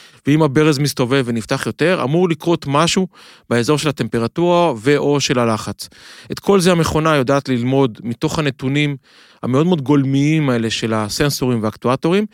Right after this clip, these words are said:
יודעת לקבץ אותם ולמצוא את המדפסים בין אותם סנסורים ואקטואטורים, ולהגיד מתי ההתנהגות היא נורמלית, ולהתריע כשיש התנהגות שהיא לא נורמלית.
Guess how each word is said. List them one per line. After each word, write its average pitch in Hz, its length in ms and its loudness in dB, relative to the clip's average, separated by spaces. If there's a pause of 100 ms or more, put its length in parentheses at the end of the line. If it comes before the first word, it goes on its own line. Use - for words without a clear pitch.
(460)
יודעת 151 260 0
לקבץ 156 480 0
אותם 127 340 -2
ולמצוא 120 600 -6
את 156 100 -6
המדפסים 131 640 -2 (280)
בין 151 180 2
אותם 147 260 2
סנסורים 131 480 -4
ואקטואטורים, 147 600 -2 (480)
ולהגיד 131 400 0
מתי 170 220 -2
ההתנהגות 147 540 0
היא 135 100 0
נורמלית, 147 480 0
ולהתריע 180 540 0
כשיש 185 240 -8
התנהגות 151 360 -2
שהיא 127 140 -4
לא 139 80 2
נורמלית. 113 520 -2